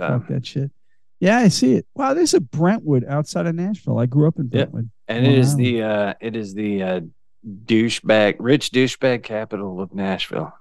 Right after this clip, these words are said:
Speaker 2: <laughs> You know, that, that's funny because, like, Brentwood, California is a rich neighborhood.
Speaker 1: Mm,
Speaker 2: Brentwood,
Speaker 1: same thing.
Speaker 2: Nashville is a rich neighborhood. Brentwood,
Speaker 1: Yeah.
Speaker 2: Long Island is a fucking <laughs> shithole.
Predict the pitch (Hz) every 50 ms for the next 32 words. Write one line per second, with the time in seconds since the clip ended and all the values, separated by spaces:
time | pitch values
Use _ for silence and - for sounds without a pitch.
0 | _ _ - 160 - - - 247 185 - - 185 - 143 110 - _ _ - 180
1 | 196 202 185 185 165 - - 185 175 175 180 196 208 190 - - 190 185 196 -
2 | - - - 202 202 202 175 139 131 127 - 151 135 120 123 147 143 143 135 117
3 | 156 147 151 151 165 156 - - 165 151 143 135 - - 147 147 147 151 156 156
4 | - 147 139 135 143 139 147 143 - - 147 147 143 143 143 113 110 110 104 104
5 | - - 139 131 135 131 113 101 90 98 95 92 - - 156 151 147 135 131 147
6 | 143 151 135 - 156 151 147 147 151 156 147 139 - - - 139 139 143 - -
7 | 156 143 135 139 135 131 131 131 127 131 131 139 156 160 160 151 135 131 127 127
8 | 131 110 - - 175 175 175 - - 180 151 123 - - - 175 202 175 - 202
9 | 214 170 - 226 -